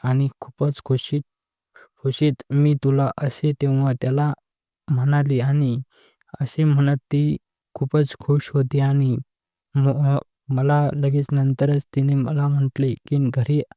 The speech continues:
आईला कॉल करून सांगितले की तो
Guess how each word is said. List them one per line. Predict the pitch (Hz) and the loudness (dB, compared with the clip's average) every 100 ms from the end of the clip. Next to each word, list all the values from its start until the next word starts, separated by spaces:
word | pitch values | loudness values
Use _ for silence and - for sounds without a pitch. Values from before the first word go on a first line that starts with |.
| - _ _ | -20 _ _
आईला | 131 139 151 147 | -2 2 2 2
कॉल | 139 139 135 | 2 0 0
करून | 131 135 139 | 0 0 0
सांगितले | 131 131 131 - 143 139 | -2 -2 -2 -2 -2 -2
की | - 143 117 - _ _ _ | -2 -2 -4 -10 _ _ _
तो | 147 143 | -2 -2